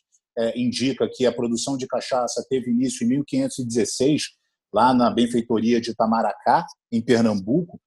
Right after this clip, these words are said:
Ah, e essa, essa, essa, esse início da produção de cachaça com essa data de mil quinhentos e dezesseis tá muito relacionada ao, à chegada de um carregamento de açúcar em Lisboa,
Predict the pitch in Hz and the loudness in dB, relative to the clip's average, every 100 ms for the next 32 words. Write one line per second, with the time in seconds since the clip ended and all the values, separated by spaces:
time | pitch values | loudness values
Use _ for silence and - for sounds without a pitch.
0 | _ - 117 117 139 151 175 - 180 170 | _ -6 -4 0 2 4 2 0 2 2
1 | 160 147 135 139 143 - 147 139 131 135 | 2 -2 -4 -6 -6 -6 -4 -4 -4 -6
2 | 135 - 139 135 156 - 135 170 196 139 | -8 -6 -6 -4 -6 -4 -4 -4 -4 -2
3 | 131 131 127 123 123 117 120 127 120 117 | -2 -2 -6 -6 -4 -4 -4 -6 -4 -2
4 | 113 - 117 - 131 147 - 135 113 165 | -2 -2 -6 -2 -2 -2 -2 0 2 0
5 | 175 113 113 117 120 117 - 107 104 98 | 0 -4 -2 -2 -2 -4 -4 -4 -4 0
6 | 139 165 151 - _ _ - 156 151 190 | 4 4 4 -4 _ _ 0 2 2 0
7 | 160 160 156 151 147 120 135 147 143 147 | 0 2 2 0 -2 0 0 0 0 -2
8 | - 131 135 - 139 120 147 143 120 110 | -6 -8 -8 -4 -2 0 0 0 -2 -2
9 | 147 156 123 147 147 123 135 156 147 - | -2 -2 0 2 2 2 0 -2 -8 -8
10 | 135 165 - - 110 - - _ _ _ | 0 0 0 -4 -4 -4 -12 _ _ _
11 | 180 202 156 113 107 135 160 165 | 2 4 4 4 4 4 6 2